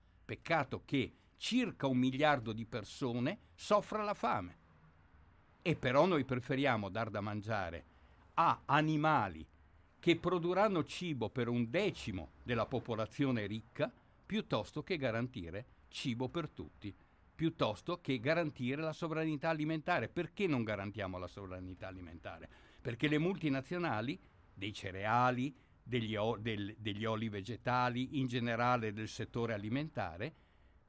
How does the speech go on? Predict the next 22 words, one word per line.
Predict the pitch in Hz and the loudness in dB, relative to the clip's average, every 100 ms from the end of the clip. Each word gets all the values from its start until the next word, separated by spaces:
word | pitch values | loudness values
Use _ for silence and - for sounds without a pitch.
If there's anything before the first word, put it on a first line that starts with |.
| _ _ - | _ _ -6
costringono | 247 240 - 208 202 135 98 92 87 - | 0 0 0 -2 2 0 0 -6 -8 0
in | 135 123 | 2 4
vari | 135 147 120 | 4 4 4
modi, | 135 131 90 90 | 6 4 2 -6
con | - 131 131 | -2 2 2
l'aiuto | 123 147 170 123 | 2 0 -4 -6
spesso | - - 135 - 98 | -6 -2 -2 -2 -6
di | 95 127 | -2 -4
governi | 110 113 110 139 123 107 85 | -2 -2 2 4 2 0 -6
fantoccio | - 120 104 - 135 123 - 80 | -4 -2 -2 0 0 0 -10 -10
messi | 104 101 131 131 123 | -8 -2 -2 -2 -6
in | 101 | -6
piedi | 120 131 123 87 - - - - | -2 0 0 -2 -14 -20 -20 -2
proprio | 135 131 127 | 2 2 2
per | - 131 117 | -2 -2 -2
sfruttare | - 123 - 131 123 | -4 -6 -2 0 2
meglio | 117 127 117 104 | 2 0 0 -2
le | 104 | -4
risorse | 101 95 131 127 110 | -6 -2 -2 -2 -4
di | 98 | -6
questi | 139 131 165 | -6 -8 -8
paesi, | 233 190 151 190 | -4 -4 -4 -6